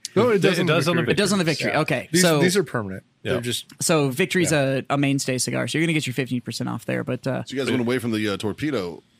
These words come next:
Speaker 1: Yeah, we, we change it up every,
Speaker 2: So
Speaker 1: you
Speaker 2: our,
Speaker 1: know.
Speaker 2: our original
Speaker 3: That's one thing
Speaker 2: blend
Speaker 3: I like about the Victory, man,
Speaker 2: Our
Speaker 3: is, like, if you don't smoke what the current iteration of the Victory is, it, fuck, you're shit out of luck.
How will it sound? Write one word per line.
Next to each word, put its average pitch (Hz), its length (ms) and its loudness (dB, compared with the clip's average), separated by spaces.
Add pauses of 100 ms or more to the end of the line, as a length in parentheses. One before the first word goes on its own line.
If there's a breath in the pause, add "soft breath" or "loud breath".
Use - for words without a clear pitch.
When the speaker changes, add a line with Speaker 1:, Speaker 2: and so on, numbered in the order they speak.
(560 soft breath)
Speaker 1:
Yeah, 185 200 2 (120)
we, 185 160 2
we 185 140 0
change 196 320 2
it 160 80 0
up 165 200 0
every, 143 460 0
Speaker 2:
So 156 160 0
Speaker 1:
you 151 100 -2
Speaker 2:
our, 147 140 2
Speaker 1:
know. 131 140 0
Speaker 2:
our 143 120 2
original 196 360 0
Speaker 3:
That's 120 80 -4
one 202 160 6
thing 214 100 4
Speaker 2:
blend 156 120 4
Speaker 3:
I - 20 2
like 147 140 0
about 143 180 -2
the - 40 -6
Victory, 123 360 -4
man, 120 100 2
Speaker 2:
Our 120 80 2
Speaker 3:
is, 127 100 -4
like, 127 160 -2 (120)
if 127 120 -6
you 143 80 -2
don't 160 240 0
smoke 139 480 0
what 131 300 -2
the 131 80 -2
current 131 340 -4
iteration 123 460 -2
of 120 80 -4
the 120 80 -6
Victory 135 380 -4
is, 139 300 -6 (1000)
it, 123 140 -8
fuck, 139 340 -2
you're 131 120 2
shit 127 220 0
out 117 80 -2
of 107 80 -6
luck. - 260 -12